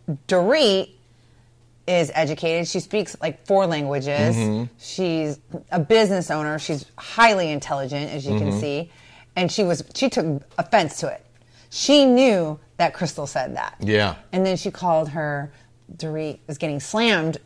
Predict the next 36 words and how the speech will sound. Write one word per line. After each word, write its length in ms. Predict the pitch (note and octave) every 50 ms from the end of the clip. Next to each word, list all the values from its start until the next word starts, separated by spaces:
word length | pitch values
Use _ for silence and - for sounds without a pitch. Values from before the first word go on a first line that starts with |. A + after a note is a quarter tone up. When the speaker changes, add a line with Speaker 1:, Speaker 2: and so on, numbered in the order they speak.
| _
Speaker 1:
on 140 | D#3 D#3+ D3+
the 80 | D3 C#3+
vlogs, 840 | D3 E3+ D3 - F#3 F#3+ F#3+ F3+ D#3 C#3 C3+ C#3 C3+ C#3 - - - _ _ - - - - - _ _ _
and 220 | - D#3+ D#3 D3 C#3+
because, 480 | D3+ C#3+ - D#3+ D3 C#3 C#3 C#3 B2 - -
uh, 300 | D3 C#3+ C3+ B2 A#2 A#2+
she 200 | A#2+ - - D#3
said 200 | C#3+ - D3+ C#3
that 160 | - - -
she 140 | - - D3+
was 380 | C#3 C3+ C#3 C3 C3 C3 B2 - -
a 80 | D#3
baby. 640 | C3+ - - D3+ D3 D3 C#3+ D3 C#3 C3 B2+ B2+ B2+ - _ _ -
Speaker 2:
A 100 | - A#2
child 320 | G#2+ - D3 C#3 C3 B2 G#2
bride. 220 | G#2+ G#2+ G#2 G2 -
Speaker 1:
A 20 |
child 360 | E3 F3 F3 E3 D#3+ D#3 C#3+
bride. 340 | C3+ D3+ C#3+ A#2+ A2+ G2+ F#2+
Speaker 2:
That's 160 | G#2 A2 -
what, 100 | A#2+ G#2 - - - - _
that's 160 | - A#2+ G#2+ F3
Speaker 1:
Because 160 | D#3 G#3 F#3
Speaker 2:
what 100 | F3+ D#3+
Speaker 1:
she 140 | - - G#3
was 120 | F3+ D#3+
twenty-four 960 | - - - - G#3+ G#3+ G#3+ G#3+ G#3 - F#3+ F3 E3 E3 D#3+ D#3 D#3 D#3+ D#3 - _ _ _ _ _ _ _ _ _
and 460 | F3 E3+ E3 D#3+ D#3+ D#3 D#3+ D#3 - - -
the 100 | D#3 E3
husband 500 | D3+ F3+ F#3 F#3 E3 D#3 F3 D#3+ D#3 C#3+
was 220 | D3 D3 C#3 -
forty-two 840 | - - - F3+ E3+ D#3 D3+ D3 C#3+ - - - - E3 C#3+ A#2+ A2+
or 60 | -
Speaker 2:
Forty-five, 580 | C3+ C3+ C3+ C3 A2+ - F2 F#2+ G#2+ B2 B2 F#2+
Speaker 1:
something. 120 | E2 -
Speaker 2:
I 60 | E3